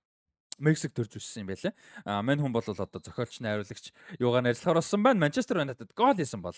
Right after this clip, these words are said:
да. Манай, а, Ваза маань энэ чи ирцэн бас сууж байгаа.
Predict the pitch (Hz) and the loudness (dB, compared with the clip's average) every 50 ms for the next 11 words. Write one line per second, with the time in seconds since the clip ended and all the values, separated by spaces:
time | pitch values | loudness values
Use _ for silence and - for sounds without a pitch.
0 | - - 220 254 226 151 123 123 120 117 107 - _ _ _ _ _ _ - 113 | -4 2 4 4 4 4 2 2 2 0 -2 -4 _ _ _ _ _ _ -4 -2
1 | 113 113 113 110 107 107 151 208 196 175 175 156 147 120 107 98 101 95 - - | -2 0 0 0 2 4 4 4 6 4 4 4 2 0 -2 -2 -4 -8 -10 -10
2 | - 101 - _ _ _ _ _ _ - 123 - - - 170 131 123 - - 143 | -10 -10 -10 _ _ _ _ _ _ -8 -8 -8 -6 -6 -6 -4 -4 -4 -4 -6
3 | 131 - 139 113 113 107 | -6 -6 -6 -6 -6 -8